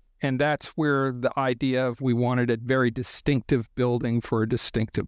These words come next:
program came in. And it was back then that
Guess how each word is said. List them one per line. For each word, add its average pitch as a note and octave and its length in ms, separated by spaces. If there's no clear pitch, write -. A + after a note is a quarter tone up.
program A2 540
came - 300
in. - 220
And C3 160
it A#2+ 60
was B2 120
back D3 320
then C#3 640
that C3+ 500